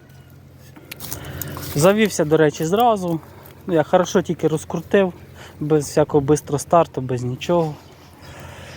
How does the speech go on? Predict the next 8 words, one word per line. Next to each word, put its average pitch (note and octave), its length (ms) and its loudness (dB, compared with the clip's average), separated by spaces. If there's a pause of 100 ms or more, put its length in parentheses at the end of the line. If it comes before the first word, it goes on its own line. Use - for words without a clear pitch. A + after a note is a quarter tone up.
(960)
Потім E3+ 400 4 (560)
тут F#3+ 180 -4
мокро, E3+ 600 -2
бачите, - 280 -8
тут C#3 100 -14
таке - 280 -10
мороз C3+ 360 0
брав. B2 300 -6